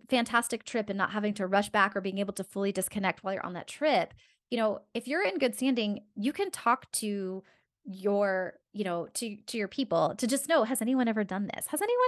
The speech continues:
ever taken a sabbatical? Is that something that we're looking at? You might find in your leave guide, right, in your benefits booklet, that there are certain kinds of leaves of absence available, that absences that you didn't know of. One of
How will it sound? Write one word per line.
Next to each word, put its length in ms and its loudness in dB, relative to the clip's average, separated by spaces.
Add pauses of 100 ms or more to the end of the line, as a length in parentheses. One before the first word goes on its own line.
(120)
ever 120 4
taken 300 2
a 60 0
sabbatical? 440 -2
Is 60 -2
that 180 2
something 280 -4
that 160 0
we're 100 2
looking 260 -2
at? 200 -2
You 80 -2
might 240 2
find 340 2 (120)
in 180 0
your 400 4
leave 320 0
guide, 340 2
right, 240 2
in 140 -2
your 100 -2
benefits 500 0
booklet, 500 -2 (360)
that 300 4
there 180 6
are 400 4
certain 220 0
kinds 240 0
of 100 0
leaves 300 -2
of 180 0
absence 600 2
available, 420 4
that 120 -2 (100)
absences 340 -2
that 100 -2
you 60 4
didn't 320 0
know 240 6
of. 260 0
One 160 2
of 140 0